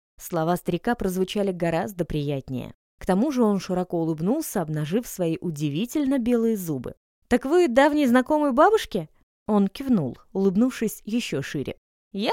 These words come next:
знал Сани с начальной школы. Вот и представьте теперь, насколько давний». Внутри у меня потеплело. Наконец я нашла того, кто сможет рассказать мне массу историй о моей загадочной бабушке.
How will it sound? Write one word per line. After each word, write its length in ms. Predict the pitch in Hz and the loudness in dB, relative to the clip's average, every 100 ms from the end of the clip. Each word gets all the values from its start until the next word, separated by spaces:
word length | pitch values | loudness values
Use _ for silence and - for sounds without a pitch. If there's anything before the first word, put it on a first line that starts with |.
| 523 | 0
знал 300 | 294 370 494 | 0 0 -2
Сани 480 | - 370 427 453 427 | -2 0 0 0 -4
с 120 | - | -4
начальной 580 | 254 - - 403 440 381 | -6 -4 -4 -4 -2 -4
школы. 640 | - - 302 392 277 139 - _ | -6 -6 -2 0 -2 -4 -12 _
Вот 260 | 180 359 453 | -2 0 0
и 60 | |
представьте 600 | 415 330 - 247 330 - | 0 -2 0 0 0 -2
теперь, 420 | 370 - 254 170 - - | -6 -4 -4 -4 -8 -8
насколько 560 | 240 277 302 247 220 | -8 -4 -2 -2 -2
давний». 480 | 226 277 190 160 - _ _ _ _ _ | 0 2 2 -2 -6 _ _ _ _ _
Внутри 420 | 202 233 247 269 | 6 6 6 4
у 40 | 214 | 4
меня 220 | 214 208 | 4 2
потеплело. 640 | 214 - 240 190 139 123 - | 0 -4 -4 -4 -4 -6 -6
Наконец 460 | 214 220 247 269 - | -2 2 4 2 2
я 100 | 214 | 2
нашла 300 | 202 - 220 | 2 0 -2
того, 300 | 202 202 311 | 0 0 -2
кто 180 | - 220 | -2 -4
сможет 420 | - 240 233 226 | 2 2 2 0
рассказать 640 | 214 - 208 202 302 - | -4 -2 -4 0 -2 0
мне 160 | 233 196 | 0 2
массу 500 | 190 226 - - 175 | 2 2 0 -2 -2
историй 520 | 170 - 240 294 220 | -2 -2 -2 0 -2
о 60 | 170 | 0
моей 280 | 170 175 | -2 -2
загадочной 720 | 175 165 151 151 190 226 - 262 | -2 -4 -4 -4 -4 -8 -6 -4
бабушке. 520 | 226 147 147 - | -4 -6 -10 -14